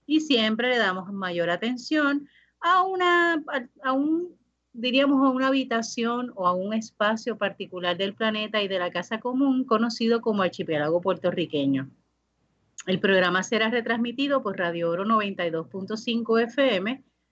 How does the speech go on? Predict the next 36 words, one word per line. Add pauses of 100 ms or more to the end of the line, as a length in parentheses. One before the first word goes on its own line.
(220)
los
sábados
a
las
siete
de
la
mañana. (640)
Y
les
recordamos
que
puede
escucharlo
también
a
través
de
internet,
ya
sea
por
radio
oro
f
m
punto
com
o
Radio
Paz
ocho
diez
A
M
online